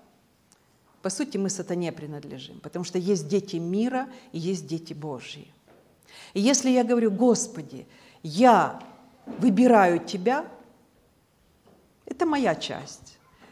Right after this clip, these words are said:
Но я говорю: «Но Ты соверши то, что Ты обещал». Потому что победу даёт только Христос. Почему? Потому что у Него сила.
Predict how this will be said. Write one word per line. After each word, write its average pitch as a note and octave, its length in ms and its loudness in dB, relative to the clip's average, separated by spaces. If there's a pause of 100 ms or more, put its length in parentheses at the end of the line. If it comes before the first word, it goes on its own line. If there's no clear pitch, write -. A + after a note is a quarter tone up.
(140)
Но G3 80 -2
я A3+ 100 4
говорю: G#3+ 280 0 (120)
«Но A3+ 120 2
Ты A#3 260 -2
соверши C#3+ 720 -6 (420)
то, A#3+ 140 0
что F3+ 200 -8
Ты - 280 -10
обещал». C#3 560 -12 (880)
Потому B3 240 0
что - 240 2 (280)
победу A3 720 4 (100)
даёт A3 400 2
только B3+ 320 -4
Христос. - 640 -12 (240)
Почему? A3+ 420 0
Потому B3+ 360 0
что A3+ 280 2 (400)
у A#3 140 4
Него B3 340 6
сила. E3 680 0